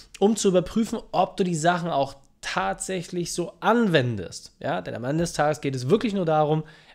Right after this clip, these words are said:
wendest du die Sachen an, nur dann kannst du auch entsprechend davon partizipieren. Also, der erste Part, der natürlich recht klar ist und irgendwie auf der Hand liegt,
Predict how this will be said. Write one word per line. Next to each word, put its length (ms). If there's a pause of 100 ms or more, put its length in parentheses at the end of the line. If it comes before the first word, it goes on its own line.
wendest 300
du 60
die 80
Sachen 300
an, 240 (200)
nur 120
dann 280
kannst 300
du 60
auch 120
entsprechend 440
davon 200
partizipieren. 600
Also, 260 (500)
der 80
erste 200
Part, 280
der 280
natürlich 580 (100)
recht 340
klar 440
ist 100
und 80
irgendwie 240
auf 140
der 120
Hand 240
liegt, 240